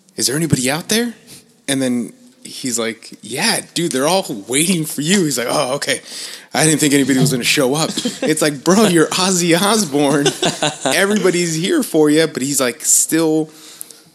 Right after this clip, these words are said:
Speaker 1: at that age, still worried that nobody's gonna show up for his gigs, still f-, a little freaked out.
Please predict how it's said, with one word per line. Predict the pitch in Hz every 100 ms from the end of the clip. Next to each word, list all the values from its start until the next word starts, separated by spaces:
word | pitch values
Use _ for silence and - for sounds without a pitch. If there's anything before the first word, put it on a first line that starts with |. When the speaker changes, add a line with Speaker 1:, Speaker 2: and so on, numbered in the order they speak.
| 151 -
Speaker 1:
at | -
that | 135 135
age, | 131 131 - - - -
still | - - 143
worried | 131 131 131 120
that | 113
nobody's | 117 127 123 127 117
gonna | 123
show | 117 - 113 117
up | 107
for | 123
his | 113
gigs, | - 113 110 110
still | - - 139
f-, | 131 - -
a |
little | 131 127
freaked | 127 131 113 120
out. | 110 113